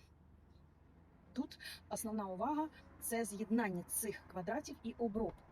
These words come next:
Бо обробляла я таким цікавим швом, схожим на зигзаг. Бачите?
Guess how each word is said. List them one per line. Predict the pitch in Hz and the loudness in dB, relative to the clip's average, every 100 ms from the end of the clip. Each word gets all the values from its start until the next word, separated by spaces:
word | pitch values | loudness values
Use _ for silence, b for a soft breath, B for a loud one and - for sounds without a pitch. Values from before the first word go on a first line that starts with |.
| - - B B B B B B | -20 -18 B B B B B B
Бо | 190 170 220 - | -4 2 2 2
обробляла | 185 202 214 277 277 | 0 2 6 6 6
я | 262 262 269 - | 8 6 6 0
таким | 214 - 240 226 - | -2 4 4 4 -2
цікавим | - 233 220 185 190 175 | -6 -4 -2 0 0 -2
швом, | - - 214 226 294 320 - - | -4 -4 2 4 4 -2 -14 -12
схожим | - - 254 254 269 B B B B - | -8 -2 4 8 6 B B B B 0
на | 202 208 220 - - - - - - - | 4 6 6 2 -10 -16 -16 -16 -14 -6
зигзаг. | 185 208 202 175 180 160 - - - - - - - - - | 4 6 8 6 6 4 0 -6 -6 -6 -10 -20 -20 -20 -10
Бачите? | 202 - - 196 | -6 -4 -4 -6